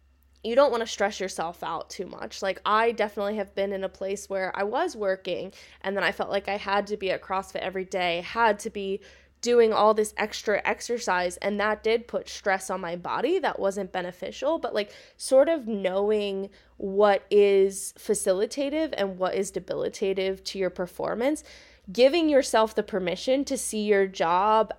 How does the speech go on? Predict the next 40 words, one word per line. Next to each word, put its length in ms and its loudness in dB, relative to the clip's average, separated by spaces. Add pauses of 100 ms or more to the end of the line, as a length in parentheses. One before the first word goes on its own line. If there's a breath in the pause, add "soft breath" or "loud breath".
as 340 2
physical 480 -2
exercise. 720 0
'Cause, 320 4 (300 loud breath)
well, 140 8
like, 120 6
one 200 2
of 80 2
my 180 0
favorite 420 -4
studies, 760 -4
uh, 400 0 (160)
in 240 0
the 160 4
sort 260 -2
of 300 -4
exercise 960 -4
realm 520 -2 (300 loud breath)
was 240 4
done 480 4 (100)
on 500 2
these 260 -10
housemaids. 960 -2
So 500 2 (340 loud breath)
they 680 6
literally 420 4
go 240 4
through 460 2
a 100 2
hotel 720 0
and 160 -2
they 100 2
take 280 -2
half 360 -2
of 140 -4
the 80 -6
staff 600 -2
and 160 -4
they 120 0
say, 340 0